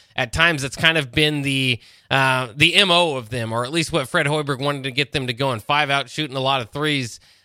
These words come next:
Um, and so, you know, I thought at, at, at a certain point it would be good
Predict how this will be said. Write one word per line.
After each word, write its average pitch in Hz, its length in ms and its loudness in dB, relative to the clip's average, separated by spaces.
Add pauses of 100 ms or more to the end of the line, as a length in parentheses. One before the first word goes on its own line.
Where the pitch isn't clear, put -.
(100)
Um, 123 280 0
and 143 240 -2
so, 147 380 0
you 156 100 -4
know, 151 80 2
I 160 120 4
thought 180 320 2
at, 160 180 0
at, 151 160 -2
at 151 120 -2
a 143 40 -2
certain 165 300 -2
point 175 180 0
it 131 80 -6
would 175 220 -2
be 160 100 -2
good 151 400 2